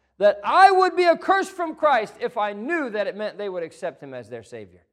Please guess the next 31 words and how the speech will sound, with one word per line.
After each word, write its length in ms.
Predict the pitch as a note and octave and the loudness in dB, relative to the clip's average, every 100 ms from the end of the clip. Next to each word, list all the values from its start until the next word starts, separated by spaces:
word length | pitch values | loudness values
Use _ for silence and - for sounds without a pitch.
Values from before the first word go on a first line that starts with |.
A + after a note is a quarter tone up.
| _ _ _ _ _ _ _ _ _ | _ _ _ _ _ _ _ _ _
Paul 240 | - D#4 F#4+ | 4 4 4
knew 180 | D4 | 2
all 220 | G#3+ F3+ D3+ | 2 2 0
about 300 | C3 C3+ G#2 | -4 -6 -6
hell. 500 | C#3+ D#3+ B3+ D4+ _ _ _ _ _ | -4 -2 -2 -4 _ _ _ _ _
Paul 240 | - D#4 F4 | 2 4 6
had 100 | A#3+ | 4
heard 400 | G3 A3 F#3 C3 _ - | 0 -4 -6 -10 _ -14
the 80 | E3 | -12
teachings 560 | - A#3+ A3+ G#3+ G3 | -8 -8 -8 -10 -6
of 160 | F3+ C#3+ | -8 -6
Jesus 480 | D#3+ G#3+ A3+ D4 - | -6 -6 -8 -12 -8
about 260 | G3 F#3 | -2 -2
hell. 300 | D3+ F#3+ D4+ | 0 0 0
He 160 | A3+ F4 | 0 -4
knew 160 | F4+ D4+ | 0 2
how 240 | C4+ G#3 | 2 2
horrible 480 | C#3+ C4 C4 A3 A3 | 6 8 6 4 -2
that 220 | G3+ F3 | -2 -4
place 300 | A3 G#3 - | -4 -4 -4
was. 380 | F3 A#3+ E4 - _ - | -2 2 0 -2 _ -4
He 120 | F#4 | -2
knew 120 | F#4+ | 0
everything 520 | F4+ G4 G4 D4+ E4 | 2 2 -2 -6 -6
about 320 | D#4 D#4+ F#4 | -2 0 2
it, 120 | D#4+ B3 | 0 -4
and 140 | A#3+ | 0
yet 220 | D#4 D#4+ | 2 2
he 100 | C#4+ | -4
still 380 | - - F#4+ G4+ | -12 -6 -4 -4
said, 400 | - C#4+ A3 | -4 -2 -2